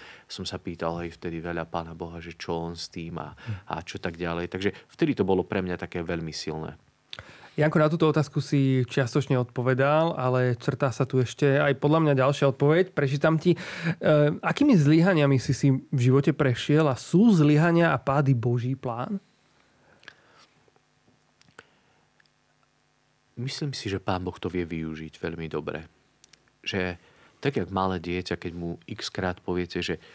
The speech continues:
Speaker 1: že nerob to, alebo nechoď tam,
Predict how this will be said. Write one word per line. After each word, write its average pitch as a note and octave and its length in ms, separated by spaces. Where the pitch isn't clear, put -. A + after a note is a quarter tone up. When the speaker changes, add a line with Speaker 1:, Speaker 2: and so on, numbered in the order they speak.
Speaker 1:
že F#2 260
nerob A#2+ 720
to, - 100
alebo F2+ 240
nechoď G2+ 540
tam, E2+ 180